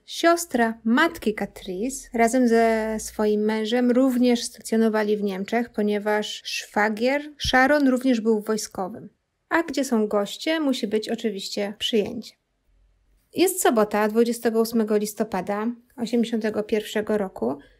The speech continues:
i po śniadaniu pada decyzja o tym, żeby pójść zrobić zakupy na przyjęcie. Wspomniałam wam, że Catrice miała starszą o pięć lat siostrę Nataszę. Natasza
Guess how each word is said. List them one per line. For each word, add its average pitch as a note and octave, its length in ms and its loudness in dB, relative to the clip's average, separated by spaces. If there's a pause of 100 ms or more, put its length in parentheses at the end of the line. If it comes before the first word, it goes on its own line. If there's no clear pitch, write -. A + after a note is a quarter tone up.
(840)
i D#4 100 -2
po F#4 140 0
śniadaniu D4+ 720 0 (180)
pada E4 240 2
decyzja C4 600 0
o G#3 100 0
tym, E4 260 -2
żeby B3 560 0
pójść C4 440 -2
zrobić A3 340 2
zakupy G#3+ 400 -2
na G#3 100 -2
przyjęcie. - 500 -8 (1120)
Wspomniałam D#4 560 0
wam, D4 400 0
że B3 300 2
Catrice B3 800 -4
miała A3 520 0 (100)
starszą C4+ 580 -2
o A3 200 0
pięć A3+ 440 2
lat G#3 260 -4
siostrę A3 400 -4
Nataszę. A3 560 -4 (640)
Natasza D4+ 760 0